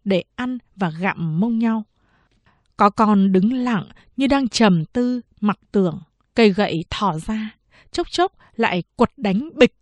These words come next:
lên bụng. Trong khi những con lừa đi tìm thú vui cho riêng mình, thì mẹ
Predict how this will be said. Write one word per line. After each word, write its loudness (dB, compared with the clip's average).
lên 2
bụng. 2
Trong -4
khi -2
những -4
con -6
lừa 0
đi 2
tìm 4
thú -2
vui 2
cho -2
riêng 2
mình, 6
thì -2
mẹ 0